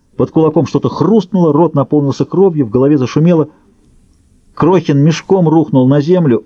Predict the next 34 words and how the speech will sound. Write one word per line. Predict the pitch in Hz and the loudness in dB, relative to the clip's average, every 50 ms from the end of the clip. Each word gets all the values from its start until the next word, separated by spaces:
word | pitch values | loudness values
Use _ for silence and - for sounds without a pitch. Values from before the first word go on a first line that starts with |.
| _ _ - | _ _ -8
но | - 101 113 127 | -2 0 2 2
нашёл | 139 131 - - 156 147 | 2 0 0 -2 -2 -2
в | |
себе | - - 135 123 120 | -4 -6 -6 -6 -4
силы | - - 160 131 120 | -2 -2 0 0 0
отчаянно | 120 117 - - 165 160 143 135 127 117 | 0 -2 -2 -2 0 0 2 2 2 0
взвизгнуть: | 104 101 110 135 180 165 127 123 120 117 - | 0 -2 0 0 0 2 2 0 0 -2 -2
"Карина!" | - 156 175 208 269 277 269 233 202 165 120 - _ _ _ _ _ _ _ _ _ _ | -4 -4 -2 0 0 0 0 0 -2 -2 -6 -10 _ _ _ _ _ _ _ _ _ _
"Э, | - 143 139 | -2 -2 0
Витя!" | 156 226 254 220 - - 120 90 - _ _ | 2 2 2 2 2 0 -2 -4 -4 _ _
Её | - 110 131 147 | -6 -2 -2 -2
тоже | 151 - 107 92 95 | 0 -2 -2 -2 -2
бросили | 90 104 104 - 104 101 | -2 -2 -2 -2 0 0
на | 101 110 113 | 0 0 0
землю. | 113 160 170 151 123 104 - _ _ _ _ _ _ _ _ | 0 0 0 0 0 -2 -4 _ _ _ _ _ _ _ _
Не | - 196 | -2 0
ударом, | 233 226 180 143 117 95 90 87 | 2 2 2 0 0 -2 -2 -4
конечно, | 104 95 90 85 - - | -4 -6 -6 -6 -6 -4
просто | - 170 151 - - 90 | -2 -2 -2 -2 -4 -6
повалили. | - 113 123 139 165 180 165 151 147 - _ _ _ _ _ _ _ _ _ _ _ - | -4 -2 0 0 2 2 0 0 -2 -4 _ _ _ _ _ _ _ _ _ _ _ -6
Блузка | - - - 117 139 135 - - 117 | -4 -2 0 0 0 -2 -2 -2 -2
расстёгнута, | 117 117 - - - 165 156 143 135 127 - 110 | 0 -2 -2 -2 -2 -2 0 0 0 -2 0 0
лифчик | 104 131 143 - - 120 98 | 0 0 0 -2 -2 -4 -2
задран | 92 110 120 110 107 107 104 | 0 0 0 0 0 0 0
вверх, | 101 101 123 139 135 - - 117 | 2 2 0 -2 -2 -4 -4 -2
обнажив | 110 104 117 113 104 123 110 - | 0 0 0 0 0 -2 -2 0
розовые | 113 120 104 104 107 110 104 | 0 0 0 0 0 0 0
соски | - 117 107 - - 123 | 0 -2 -4 -2 0 0
небольших | 107 104 92 107 98 - 117 104 | 0 2 0 0 -2 -4 -6 -6
грудей, | 95 98 101 95 117 139 135 131 - - - _ _ _ - - | -2 -2 -2 -2 -2 -2 -4 -4 -8 -14 -20 _ _ _ -16 -10
бёдра | - 98 95 127 156 170 156 147 139 139 | -6 -2 0 0 2 2 2 0 0 0
разведены | - 135 120 123 110 110 120 113 123 120 113 | 0 0 -2 0 0 0 0 0 2 0 0
в | 113 | 0
стороны. | - - - 165 165 156 147 135 123 | -2 -2 0 0 2 2 2 0 -2